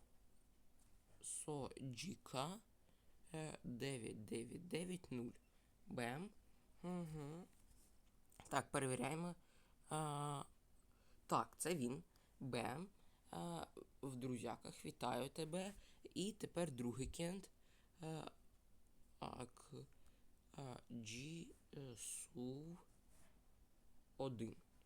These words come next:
Бем. Так, перевіряємо. А, так. Ага.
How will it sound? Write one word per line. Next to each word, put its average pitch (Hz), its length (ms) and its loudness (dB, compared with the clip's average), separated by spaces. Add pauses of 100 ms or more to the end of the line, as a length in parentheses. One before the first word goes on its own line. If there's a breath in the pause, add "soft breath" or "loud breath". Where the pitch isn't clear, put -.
Бем. 113 360 4 (3250)
Так, 175 240 -2
перевіряємо. 127 640 2 (540)
А, 165 180 0 (160)
так. - 380 -4 (460)
Ага. 131 540 -4